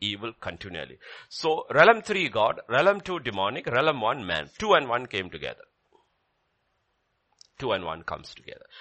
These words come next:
The result of two and one come together is that the wickedness, by the time it's tenth generation, what is happened by they come together, the wickedness of man was great in the earth,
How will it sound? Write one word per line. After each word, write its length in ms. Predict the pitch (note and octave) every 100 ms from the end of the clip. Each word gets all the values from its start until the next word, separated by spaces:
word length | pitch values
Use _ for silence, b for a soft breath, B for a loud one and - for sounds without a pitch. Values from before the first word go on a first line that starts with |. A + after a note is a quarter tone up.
| B _
The 100 | A#2+
result 420 | D#3+ - - -
of 180 | D#3+ -
two 200 | G#3 F#3
and 180 | C#3 A#2
one 180 | A#2 C3+
come 260 | C3 B2
together 440 | - F#2 G2 G#2 F#2
is 240 | F#2 G2+ -
that 220 | E2 F2
the 80 | F2
wickedness, 720 | F#2 F#3+ - G3 - G2+ -
by 160 | G#2+
the 100 | A#2
time 240 | C3+ C#3+ D3
it's 160 | -
tenth 360 | - B2 - G2+
generation, 640 | G2+ G2+ A2+ A2+ - E2+
what 220 | E2 F#2 F#2+
is 140 | -
happened 360 | G2+ G#2 A2+ F#2
by 140 | F2
they 100 | E2
come 240 | - G2 -
together, 300 | E2 E2 D#2 B B B B
the 100 | -
wickedness 840 | G2+ G#2+ A3 - B3 A#3 A#3 A#3+ -
of 160 | F#3+ D#3+
man 320 | C3+ D#3+ F3
was 180 | E3 A#2+ G2+ _ -
great 880 | A3+ A#3 C4 C4+ D4 D#4 D#4 D#4
in 160 | B3+ C4+
the 200 | A3 G3+
earth, 280 | F3 -